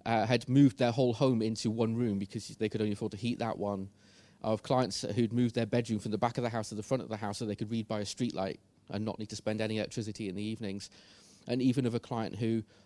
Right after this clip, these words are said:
um, deliberately only kept one light bulb in his home so he didn't accidentally spend more on electricity than he planned to.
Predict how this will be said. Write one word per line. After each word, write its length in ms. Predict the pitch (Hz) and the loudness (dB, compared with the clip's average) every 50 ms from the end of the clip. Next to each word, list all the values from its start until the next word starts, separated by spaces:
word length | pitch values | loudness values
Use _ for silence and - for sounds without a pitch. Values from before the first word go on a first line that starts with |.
| _ _ - | _ _ -4
um, 220 | 110 110 110 113 - | -2 -2 -2 -4 -4
deliberately 520 | - 120 117 123 127 - 127 107 101 - - | -2 2 2 2 4 4 2 2 2 2 2
only 180 | 110 110 110 | 0 0 -2
kept 180 | - - - - | -2 -4 -4 -4
one 220 | 107 110 117 113 113 | -2 0 0 0 0
light 280 | 110 110 117 104 - | 0 -2 -2 -4 -2
bulb 180 | - 110 104 110 | -4 -4 -2 -2
in 100 | 104 107 | -2 -2
his 120 | 104 98 | -4 -4
home 260 | - - 110 104 107 | -4 -4 -2 -2 -2
so 140 | 101 - 104 | -4 -2 -2
he 60 | 104 104 | -2 -2
didn't 180 | 107 107 - - 101 | -2 -4 -4 -6 -8
accidentally 580 | 101 - - - 110 104 107 104 - 98 101 | -8 -8 -8 -6 -4 -2 -2 -2 -4 -4 -6
spend 240 | 98 - - 104 107 | -6 -6 -6 -6 -4
more 140 | 104 95 104 | -4 -6 -6
on 80 | 101 | -4
electricity 480 | 101 101 78 - - 104 - 110 - 107 | -6 -6 -6 -8 -8 -8 -8 -8 -8 -8
than 120 | - 101 | -8 -6
he 120 | 101 98 101 | -8 -8 -10
planned 320 | - - 107 107 104 101 | -10 -10 -8 -8 -8 -8
to. 180 | - 98 95 | -8 -10 -10